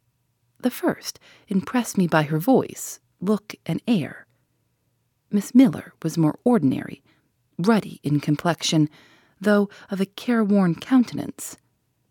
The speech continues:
hurried in gait and action, like one who had always had a multiplicity of tasks on hand. She looked, indeed, what I afterwards found she really was,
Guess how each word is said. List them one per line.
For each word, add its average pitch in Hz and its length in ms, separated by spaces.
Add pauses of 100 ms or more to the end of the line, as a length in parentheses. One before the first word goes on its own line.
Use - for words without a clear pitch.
(100)
hurried 262 460
in 160 140
gait 170 220
and 160 100
action, 160 500 (340)
like 185 260
one 208 200
who 185 100
had 185 100
always 185 340
had 175 120
a 170 60
multiplicity - 840
of - 160
tasks - 600
on 135 140
hand. - 440 (800)
She - 200
looked, - 440
indeed, 202 440 (340)
what 190 180
I 196 80
afterwards 190 560
found 185 420
she - 200
really 180 220
was, - 560